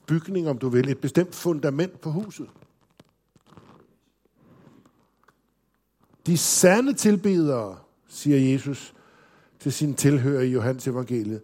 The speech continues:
"de tilbeder faderen i ånd og sandhed." Og det er den her tobenede vandring, det vil sige at være kristen, ånd og sandhed. Ånd og sandhed.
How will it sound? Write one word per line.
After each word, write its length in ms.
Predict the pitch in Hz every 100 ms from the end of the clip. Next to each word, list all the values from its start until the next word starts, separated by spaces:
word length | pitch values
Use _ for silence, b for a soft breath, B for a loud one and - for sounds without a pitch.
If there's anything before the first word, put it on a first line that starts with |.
| b b b b 180
"de 100 | 208
tilbeder 560 | - 226 190 220 190
faderen 520 | - 165 165 180 175 170
i 180 | 156 151 -
ånd 180 | 175 196 - _ _ _ _ _ _ _ _ _
og 120 | 151
sandhed." 440 | 139 123 107 107 - - _ _ _ _ _ _ _ _ _ _ _ _ _ _ -
Og 140 | 143
det 60 | 220
er 40 |
den 180 | 208 226
her 120 | 214
tobenede 680 | 208 - 233 202 226 208 202
vandring, 400 | 160 160 185 202
det 80 | 190
vil 80 | 170
sige 200 | 170 185
at 60 | 190
være 120 | 156
kristen, 480 | 156 160 - 185 - b b b -
ånd 220 | 170 196 - - _ _ _ _ _ _
og 140 | 147 135
sandhed. 460 | 139 127 113 92 - _ _ _ _ _ -
Ånd 200 | 175 165 - _ _ _ _ _ _
og 140 | 131 123
sandhed. 400 | 120 117 117